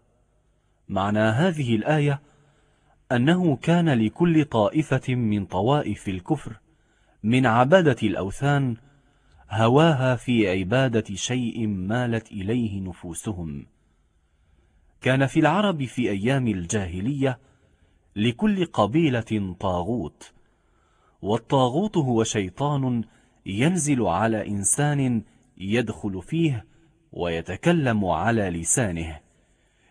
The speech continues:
يحسن لهم ويقبح لهم، فتتبعه هذه القبيلة. فما حسن لهم هذا الطاغوت على لسان هذا الإنسان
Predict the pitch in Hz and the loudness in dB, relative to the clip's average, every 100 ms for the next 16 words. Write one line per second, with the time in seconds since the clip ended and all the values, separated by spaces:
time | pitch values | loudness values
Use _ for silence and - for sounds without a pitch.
0 | - 127 131 220 220 - 151 113 113 135 | 0 2 2 0 0 2 2 2 0 0
1 | 131 135 160 _ _ _ - 71 78 78 | -2 -4 -8 _ _ _ -10 -6 -6 -8
2 | - 113 107 107 107 113 131 90 76 110 | -4 -2 -2 -4 -2 0 0 -2 -10 -12
3 | _ _ _ _ _ - 117 - 87 80 | _ _ _ _ _ -4 -4 -2 -8 -6
4 | 92 143 131 101 98 90 87 113 82 80 | -2 0 0 -2 -4 -6 -2 -4 -4 -10
5 | 78 78 - 82 117 82 71 71 _ _ | -12 -14 -12 -8 -6 -6 -8 -12 _ _
6 | _ _ _ _ _ _ _ _ - 127 | _ _ _ _ _ _ _ _ 0 2
7 | 92 78 143 135 - 90 104 127 101 78 | 2 -2 -2 0 -2 0 0 0 -2 -6
8 | 82 123 117 92 - 95 85 92 123 - | -2 0 0 -4 -6 -4 -4 -4 -6 -4
9 | 87 78 98 92 87 92 - 147 131 92 | -4 -2 -4 -4 -6 -6 -2 0 0 -2
10 | 95 117 92 82 82 85 - 135 139 123 | -2 -2 -4 -8 -8 -6 -2 0 0 -2